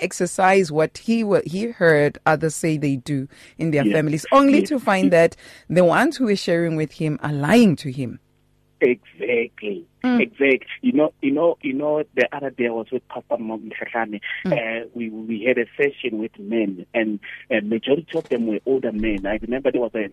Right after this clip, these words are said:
Speaker 2: man about around sixty-two years old, uh, who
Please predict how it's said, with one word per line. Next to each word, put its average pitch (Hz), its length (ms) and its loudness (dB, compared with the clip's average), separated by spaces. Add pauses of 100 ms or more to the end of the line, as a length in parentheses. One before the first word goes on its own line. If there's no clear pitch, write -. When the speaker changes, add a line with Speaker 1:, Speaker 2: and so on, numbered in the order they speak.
(160)
Speaker 2:
man 123 180 -4 (240)
about 117 320 0
around 117 340 0
sixty-two 131 880 -2
years 135 280 2 (160)
old, 120 260 -4 (360)
uh, 110 320 0
who 143 160 -2